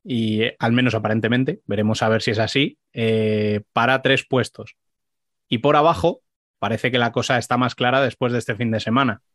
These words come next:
La derrota de Zaragoza y el empate postrero del Betis les deja como estaban, antepenúltimos con veintitrés y penúltimos y en descenso con veintiuno respectivamente. Quedan nueve puntos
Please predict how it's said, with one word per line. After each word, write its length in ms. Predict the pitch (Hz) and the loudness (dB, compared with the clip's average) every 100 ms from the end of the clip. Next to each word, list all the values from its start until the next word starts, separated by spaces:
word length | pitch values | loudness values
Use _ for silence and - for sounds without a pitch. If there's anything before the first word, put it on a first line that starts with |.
| _ _ _ _ _ - | _ _ _ _ _ -2
La 160 | 123 | 0
derrota 320 | 120 127 127 127 | 2 2 2 0
de 60 | |
Zaragoza 460 | 117 120 123 143 120 | 0 0 0 0 0
y 40 | |
el 80 | 113 | 0
empate 580 | 113 113 123 123 120 120 | -2 -2 0 2 2 0
postrero 460 | 120 113 123 113 113 | -2 -4 -4 -2 -2
del 120 | 110 | 0
Betis 440 | 131 131 147 147 | 0 0 -2 -2
les 260 | - 120 110 | -4 -4 0
deja 260 | 131 - 120 | 0 0 -2
como 220 | 120 117 | 0 -2
estaban, 520 | - 147 165 190 254 _ | 0 2 2 0 -6 _
antepenúltimos 760 | 117 107 104 107 131 123 107 104 | -8 -6 -2 0 0 0 -2 -2
con 140 | 110 | -2
veintitrés 440 | 110 110 110 135 120 | -2 0 0 0 0
y 40 | |
penúltimos 640 | 107 107 131 120 107 101 110 | -2 0 0 0 -4 -4 -2
y 100 | 104 | 0
en 140 | 104 | 0
descenso 400 | 104 - 117 104 | 0 -2 -2 0
con 120 | 107 | 0
veintiuno 440 | 120 123 127 127 104 | 2 2 2 0 0
respectivamente. 960 | 101 - 101 127 127 143 147 156 - _ _ _ _ _ - | -4 -4 -2 2 4 4 4 2 -2 _ _ _ _ _ 0
Quedan 300 | 143 131 131 | 2 4 4
nueve 240 | 143 139 | 4 4
puntos 540 | 151 160 156 190 - | 2 2 2 -2 -4